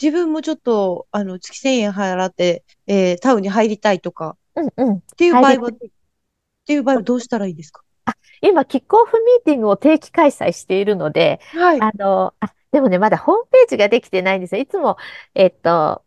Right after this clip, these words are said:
Speaker 2: ピーティーエックスでその都度都度やってるので、
Speaker 1: うんうん。
Speaker 2: はい。あ、なんか貼っときます。
Speaker 1: <laughs> なんか貼っときますということですので。
Speaker 2: なんか貼っときます。
Speaker 1: <laughs> ちょっとね、あの、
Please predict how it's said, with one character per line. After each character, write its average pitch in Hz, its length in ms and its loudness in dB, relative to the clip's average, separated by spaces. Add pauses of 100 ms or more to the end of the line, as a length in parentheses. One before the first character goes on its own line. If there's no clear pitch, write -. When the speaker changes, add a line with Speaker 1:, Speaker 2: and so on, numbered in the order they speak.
(120)
Speaker 2:
ピ 311 120 4
ー 302 60 2
テ 330 100 2
ィ - 20 4
ー - 40 0
エ - 20 -20
ッ - 20 -18
ク 262 80 2
ス 208 120 0
で 180 80 0
そ 220 140 -2
の 277 120 2
都 - 160 -6
度 285 120 4
都 277 160 -6
度 262 100 4
や 262 180 4
っ - 60 -12
て 269 160 -4
る 254 120 -6
の 156 160 -12
で、 160 400 -2
Speaker 1:
う - 20 -2
ん 370 140 0
う - 20 -2
ん。 302 60 -4
Speaker 2:
は 254 260 0
い。 - 160 -8 (140)
あ、 262 140 -2
な 311 160 -2
ん - 20 -6
か - 100 -4
貼 220 120 -4
っ - 60 -20
と 208 120 -2
き 220 100 -8
ま 202 240 -2
す。 - 160 -20
Speaker 1:
<laughs> 254 80 -8 (920)
な 359 240 0
ん - 20 -12
か 339 80 -2
貼 320 80 2
っ 320 60 -6
と 392 100 -4
き 359 100 -6
ま 392 140 0
す - 60 -14
と 269 60 0
い 254 40 6
う 254 60 2
こ 285 100 -4
と 262 140 4
で 311 80 2
す 285 100 0
の 254 80 2
で。 269 80 2
Speaker 2:
な - 0 -
ん - 40 -2
か 269 120 -2
貼 370 60 2
っ 285 40 -2
と 320 60 -4
き - 0 -
ま 311 100 2
す。 - 60 -4
Speaker 1:
<laughs> - 0 -
ち - 80 -8
ょ - 80 0
っ - 1120 -6
と 403 40 -6
ね、 302 100 0
あ 247 140 4
の、 240 280 0